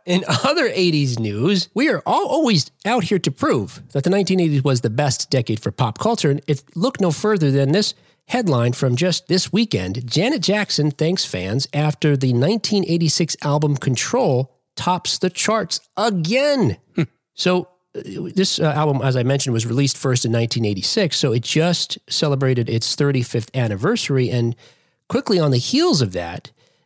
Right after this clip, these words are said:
Speaker 1: the album was number one on the Apple Top forty U S Pop Album Charts and was still, uh, number twelve as of, uh, just, uh, this past Saturday here, February thirteenth. Janet, to, to, you got something to say?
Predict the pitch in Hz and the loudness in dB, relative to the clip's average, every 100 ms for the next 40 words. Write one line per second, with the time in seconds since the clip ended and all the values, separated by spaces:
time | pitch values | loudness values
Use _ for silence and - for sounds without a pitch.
0 | _ 127 131 131 160 220 185 110 110 120 | _ -2 0 0 0 0 0 0 0 -2
1 | - 123 110 107 156 247 240 208 180 127 | -4 -2 0 0 2 2 2 2 2 0
2 | 104 110 117 113 110 147 160 - 160 - | 0 -2 0 0 0 -2 -2 -2 -2 -2
3 | - 196 - - 180 139 120 123 - 104 | -2 -2 -4 -2 2 4 2 0 -4 0
4 | 196 208 185 - - 160 - - 143 143 | 2 2 0 -2 -2 -2 -2 -2 0 2
5 | 135 131 - - 156 - - - _ _ | 0 0 -2 0 -2 -2 -6 -6 _ _
6 | _ - 240 254 127 113 _ 139 - 202 | _ -2 0 2 0 -4 _ -4 0 2
7 | 190 180 - 165 156 160 151 135 254 185 | 2 2 2 0 2 2 0 0 0 2
8 | 139 - _ _ _ 143 135 131 120 117 | 0 -4 _ _ _ -2 0 0 0 -2
9 | 139 - 113 107 - - 120 147 117 - | -2 -2 -2 -2 -4 -2 -2 0 0 0
10 | 135 107 90 85 95 - 113 107 98 85 | 0 0 -4 -4 -6 -4 -4 -4 -6 -6
11 | 104 - - - _ _ - 175 214 175 | -8 -6 -8 -8 _ _ -4 0 0 0
12 | 147 131 139 123 - 127 - 120 139 131 | 0 0 0 -2 -4 -12 -6 -4 -4 -4
13 | 180 | -6